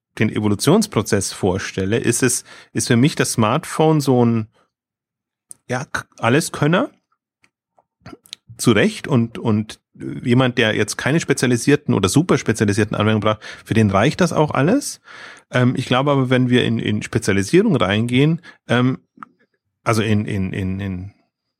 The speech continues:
ja, spezialisierte Geräte, ähm, dann werden sich Geräte herauskristallisieren, die eben eine Aufgabe besonders können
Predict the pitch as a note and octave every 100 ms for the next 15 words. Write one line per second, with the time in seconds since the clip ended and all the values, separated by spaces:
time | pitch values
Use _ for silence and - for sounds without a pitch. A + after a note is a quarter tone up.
0 | _ G#2+ G#2+ - A2 A2 A2 C#3 C3+ A2
1 | G2+ B2 - D#3 D#3+ - - _ A#2+ A#2+
2 | B2+ B2+ - G#2 A2+ C#3 B2+ A#2 B2+ C3+
3 | C3 B2 G#2+ A2 C3 A2+ G2 G#2 - C3
4 | - A#2+ B2 - B2+ B2+ C#3+ - - _
5 | - B2+ C3 A#2+ A#2+ - - A#2 C#3 C#3+
6 | A2 A#2+ - A#2 A#2 A#2+ - C3 A#2+ -
7 | - F2+ F2+ -